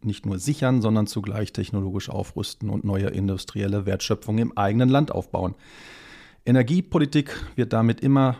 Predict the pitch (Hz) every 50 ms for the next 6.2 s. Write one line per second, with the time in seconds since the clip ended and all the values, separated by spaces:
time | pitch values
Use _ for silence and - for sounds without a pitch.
0 | - - - - - 113 110 107 - - 110 110 104 101 98 - - - - 107
1 | 104 - 107 104 104 107 - - - - 120 107 - - 107 104 104 - - 110
2 | - - - - - - 110 104 110 120 117 110 107 104 107 104 101 - 110 101
3 | - - 104 101 101 - - 101 98 92 - - 107 98 98 95 98 95 90 -
4 | 104 101 98 95 95 - - 101 98 98 98 - - 110 110 101 101 95 - -
5 | - 123 123 113 101 101 101 101 104 98 101 90 92 95 98 92 95 98 101 -
6 | - - 113